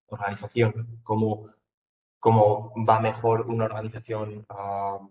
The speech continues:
para el equipo, si tenemos que tener X directores en un punto, si tenemos que unir en ciertas áreas, cómo podemos optimizar todo eso, patrocinadores, cómo los captamos, cómo los retenemos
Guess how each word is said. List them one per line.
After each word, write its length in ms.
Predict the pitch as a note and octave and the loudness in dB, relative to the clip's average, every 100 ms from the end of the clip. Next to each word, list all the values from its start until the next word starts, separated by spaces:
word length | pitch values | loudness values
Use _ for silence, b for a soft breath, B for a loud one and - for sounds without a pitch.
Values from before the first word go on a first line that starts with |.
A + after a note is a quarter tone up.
| _ | _
para 200 | G#2 G2+ | -6 -6
el 80 | G2+ | -8
equipo, 560 | - A2+ A2+ G#2+ G#2+ - | -12 -8 -4 -6 -8 -14
si 240 | - G#2+ | -18 -16
tenemos 320 | G#2+ G#2+ G#2+ | -12 -12 -12
que 80 | - | -12
tener 260 | - G2+ - | -6 -6 -2
X 320 | A2+ A2+ A2 | -4 -4 -10
directores 460 | G#2 G2+ G#2+ - - | -10 -8 -8 -8 -12
en 80 | |
un 140 | G2+ G2 | -18 -8
punto, 420 | A2 G#2+ A2 G2+ | -4 -4 0 -2
si 140 | - | -2
tenemos 320 | - G#2 G#2 - | -6 -4 -4 -4
que 100 | G#2+ | -2
unir 300 | G#2+ G#2 G#2 | 0 0 -2
en 340 | G2 G2 _ | -4 -8 _
ciertas 460 | _ G#2+ G2+ G2+ A#2+ | _ -2 0 0 2
áreas, 400 | A#2 G#2 G#2+ - _ _ | 2 2 -4 -8 _ _
cómo 220 | - A2 G#2+ | -4 0 0
podemos 380 | G#2+ A2 G#2+ | -2 -4 -6
optimizar 480 | G#2+ G#2+ G#2 G#2+ G#2+ | -10 -8 -6 -4 -4
todo 240 | G#2 G2+ A#2 | -4 0 0
eso, 300 | A#2 G#2 - | 0 -6 -6
patrocinadores, 760 | G#2 G#2 - G2+ G2+ A2 G#2 - | -6 -4 -10 -10 -6 -2 -2 -4
cómo 160 | A2 | -4
los 140 | G#2 G#2+ | -4 -6
captamos, 420 | G#2+ A#2+ A2 G2+ | -6 -2 -2 -2
cómo 180 | G#2+ G#2+ | 0 0
los 120 | G#2 | 0
retenemos 520 | G#2 G#2 A#2 B2 G#2 | -2 0 2 2 0